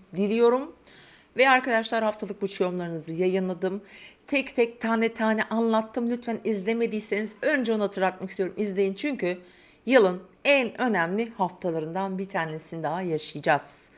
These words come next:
Diyeceksiniz ki her hafta öyle oluyor. Evet, her hafta çok önemli, çünkü devri değiştiren, köklü değişimleri getiren bir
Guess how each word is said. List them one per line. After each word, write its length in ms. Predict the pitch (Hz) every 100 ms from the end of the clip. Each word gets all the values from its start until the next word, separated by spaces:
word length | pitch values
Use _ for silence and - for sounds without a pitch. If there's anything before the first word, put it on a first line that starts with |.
| - - - - - -
Diyeceksiniz 540 | 240 247 254 247 254
ki 100 | 214
her 120 | 202
hafta 260 | 185 175 -
öyle 200 | 156 147
oluyor. 320 | 147 165 208 - -
Evet, 440 | 214 185 156 - - _
her 300 | - 254 262
hafta 680 | 262 240 175 - - 170 196 - _ _
çok 260 | - 202 202
önemli, 400 | 175 160 170 240
çünkü 480 | - 196 175 226 277 - - -
devri 600 | 160 139 180 185 175 226 196
değiştiren, 840 | 165 151 - - 160 139 143 190 - - - _ -
köklü 380 | 214 202 247
değişimleri 680 | 202 180 175 - 175 175 170
getiren 420 | 151 165 160 170
bir 280 | 190 220 -